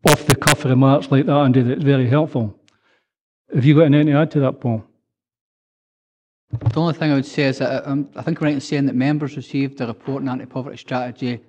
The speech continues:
Speaker 2: at the December meeting of full council. I think the anti-poverty officer that Leader referred to had just been appointed at that stage.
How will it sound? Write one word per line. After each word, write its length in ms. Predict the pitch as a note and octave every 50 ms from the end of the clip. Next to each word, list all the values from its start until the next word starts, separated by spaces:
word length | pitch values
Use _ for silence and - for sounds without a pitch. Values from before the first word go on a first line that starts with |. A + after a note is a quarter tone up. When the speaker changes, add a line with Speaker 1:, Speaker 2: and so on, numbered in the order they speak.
| _ _ _ -
Speaker 2:
at 280 | A#2 A#2+ A#2+ - -
the 100 | B2+ A#2+
December 380 | A2+ A#2 A#2 A2 C3+ C3+ C3 B2+
meeting 300 | A#2 B2 C3+ C3 B2+ A#2+
of 120 | A#2+ A#2
full 220 | - _ - C3 B2
council. 600 | - - - C3 C#3+ D3 D3 - B2+ A#2+ A#2+ A#2+ -
I 40 | -
think 200 | - B2+ B2+ -
the 60 | B2
anti-poverty 560 | A#2+ B2+ A#2 A#2 _ - C3 B2 C3 - A#2+
officer 440 | A#2+ C3 C3 - B2+ - - C3 A#2+
that 180 | A2+ - -
Leader 180 | C3+ B2 A#2+ A#2
referred 360 | A2+ A2 - B2 B2 B2 -
to 40 | _
had 100 | A#2 A2
just 140 | - B2 -
been 120 | - A#2
appointed 360 | A2 - - C3+ C#3 C3+ B2+
at 80 | B2+ A#2
that 200 | A#2+ A2+ A#2+ A#2
stage. 340 | - _ - B2 A#2 A#2